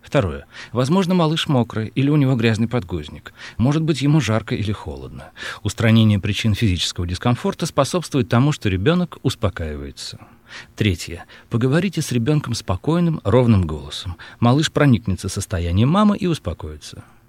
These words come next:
Четвёртое. Можно спеть ребёнку песенку или присоединиться к его плачу с тем, чтобы повести его к более ровным и спокойным интонациям и окончательно прекратить его в итоге.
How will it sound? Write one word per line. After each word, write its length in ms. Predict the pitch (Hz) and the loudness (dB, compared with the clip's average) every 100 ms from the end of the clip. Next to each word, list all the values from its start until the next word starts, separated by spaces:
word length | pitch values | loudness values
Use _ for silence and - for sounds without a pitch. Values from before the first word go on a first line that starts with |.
| _ - | _ -8
Четвёртое. 580 | 147 - 92 - 95 - - - | -4 -2 -2 -2 -8 -8 -14 -4
Можно 320 | - 156 160 147 | 2 4 4 2
спеть 260 | - 160 | 0 0
ребёнку 420 | 127 98 104 - | 2 4 2 2
песенку 460 | 85 165 170 190 - | -2 -2 0 -2 -2
или 240 | - 175 | -2 -2
присоединиться 800 | 190 170 160 151 127 127 143 - | 0 -2 -2 -2 2 2 2 0
к 40 | 113 | -2
его 200 | 101 92 | -2 0
плачу 320 | 160 190 165 | 0 0 -2
с 60 | - | -2
тем, 180 | 156 | -2
чтобы 260 | 156 143 139 | 0 0 0
повести 440 | 123 117 117 - | 2 0 0 -2
его 180 | 175 156 | 0 2
к 80 | 123 | 2
более 300 | 127 143 143 | 2 4 4
ровным 320 | 156 156 156 | 4 4 2
и 100 | - | 0
спокойным 640 | 127 147 147 107 95 78 | -4 -4 -4 -2 -2 -2
интонациям 600 | 80 95 127 160 - 190 - - - | -2 0 0 0 0 -2 -2 -8 -4
и 80 | 170 | -4
окончательно 680 | 185 190 170 - - 151 | -2 -2 -2 -4 -2 -2
прекратить 640 | 151 147 - 131 - 92 - | -2 -2 -2 -4 -4 -8 -10
его 180 | 82 80 | -12 -4
в 200 | 101 95 | -2 -2
итоге. 380 | - 76 - | -4 -12 -14